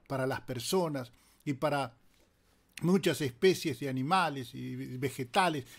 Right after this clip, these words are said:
Es nuestra habitación, la que debemos cuidar. Pero a veces estamos en un lugar y nos queda chico, como pasó con esta, con, con, con los hijos de los profetas, y le propusieron al hombre de Dios hacer un lugar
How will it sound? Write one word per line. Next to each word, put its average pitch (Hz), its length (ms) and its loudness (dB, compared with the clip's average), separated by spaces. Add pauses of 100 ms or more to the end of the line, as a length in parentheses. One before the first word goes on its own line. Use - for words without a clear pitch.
Es 202 280 0
nuestra 135 360 -4
habitación, 120 680 -6 (240)
la 147 140 -2
que 151 120 -2
debemos 143 420 0
cuidar. 127 500 -4 (320)
Pero 175 160 4
a 233 40 4
veces 247 240 2
estamos 254 560 -2
en 190 100 0
un 208 160 0
lugar 180 420 2 (260)
y 165 240 2
nos 156 180 0
queda 196 320 4
chico, 151 400 -4
como 139 320 -4
pasó 190 420 2 (280)
con 156 200 0
esta, 139 600 -2 (380)
con, 147 360 -2
con, 151 340 -4
con 147 120 -2
los 147 200 0
hijos 180 240 0
de 147 60 2
los 135 120 -2
profetas, 240 640 -4 (120)
y 202 80 2
le 190 100 8
propusieron 185 1040 2 (320)
al 151 200 0
hombre 165 340 2
de 143 140 0
Dios 156 360 2 (680)
hacer 277 340 4
un 214 160 4
lugar 214 480 4